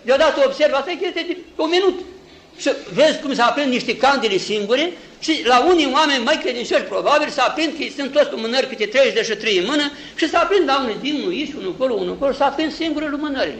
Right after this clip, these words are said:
Nimeni nu știe cum. Nimeni nu le explică. Nici nu e nevoie. E o minune a minunilor. O credem chiar dacă n-am fost acolo.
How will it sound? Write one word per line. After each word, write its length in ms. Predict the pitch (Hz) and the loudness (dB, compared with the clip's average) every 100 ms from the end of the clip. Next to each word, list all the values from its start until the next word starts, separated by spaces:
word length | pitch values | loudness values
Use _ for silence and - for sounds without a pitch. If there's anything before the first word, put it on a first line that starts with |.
| 302 | -8
Nimeni 240 | 392 392 | -4 0
nu 80 | 370 | 0
știe 280 | - 339 330 330 | 0 -2 -2 -4
cum. 140 | - - - | -10 -12 -8
Nimeni 240 | 480 508 480 | -2 0 2
nu 60 | |
le 120 | 330 277 | 6 6
explică. 440 | 180 - - - - - | 4 0 -2 -2 -10 -4
Nici 120 | 359 | 0
nu 100 | 277 | 2
e 120 | 330 | 6
nevoie. 260 | 339 330 294 | 6 6 4
E 100 | 302 | 4
o 40 | 311 | 2
minune 360 | 269 277 392 | 2 0 2
a 80 | 370 381 | 2 2
minunilor. 500 | 381 359 277 196 151 - - - - | 2 2 2 2 0 -2 -18 -16 2
O 180 | 262 233 | 4 4
credem 480 | 220 359 359 349 359 - - | 2 2 4 2 -2 -8 0
chiar 180 | 330 311 | 2 4
dacă 200 | 311 285 | 2 0
n-am 180 | 294 | -2
fost 200 | 254 285 | 0 0
acolo. 360 | 240 - 208 139 | 0 0 -4 -6